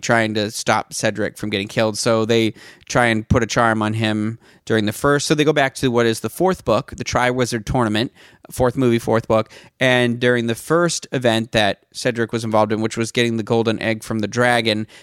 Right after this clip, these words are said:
they steal his wand. They do an Expelliarmus, and, um, you know, he gets, uh, embarrassed or whatever, or he gets more determined after that. So they get back to the future.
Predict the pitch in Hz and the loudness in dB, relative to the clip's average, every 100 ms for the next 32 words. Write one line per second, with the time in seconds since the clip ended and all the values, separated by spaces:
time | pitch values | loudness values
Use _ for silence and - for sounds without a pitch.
0 | _ 131 123 113 110 113 - 147 139 135 | _ 0 2 4 2 -2 -4 0 2 2
1 | 123 120 104 98 127 - 117 117 110 110 | 0 2 2 2 -2 0 2 2 2 0
2 | - 120 110 110 107 - - 107 107 104 | 0 2 4 4 0 -4 -6 -2 0 0
3 | 101 101 - 107 101 101 98 107 - _ | -2 -6 -6 -4 -2 -4 -4 -8 -12 _
4 | _ - - _ _ _ 131 123 123 120 | _ -14 -14 _ _ _ 0 2 0 0
5 | 117 - - _ 123 107 - 127 113 113 | -2 -2 -12 _ -2 0 0 0 2 4
6 | 107 110 - 110 113 107 104 104 101 95 | 2 0 -2 0 2 2 2 0 0 -2
7 | 101 - _ _ _ _ _ _ _ - | -6 -18 _ _ _ _ _ _ _ 0
8 | 131 127 127 127 143 160 147 127 147 123 | 2 2 0 0 2 2 0 0 2 2
9 | 101 90 - 101 110 104 90 - 147 156 | 0 -4 -6 -4 -4 -4 -6 -2 -2 2
10 | 180 180 160 143 151 143 143 131 | 0 0 -2 0 2 2 4 2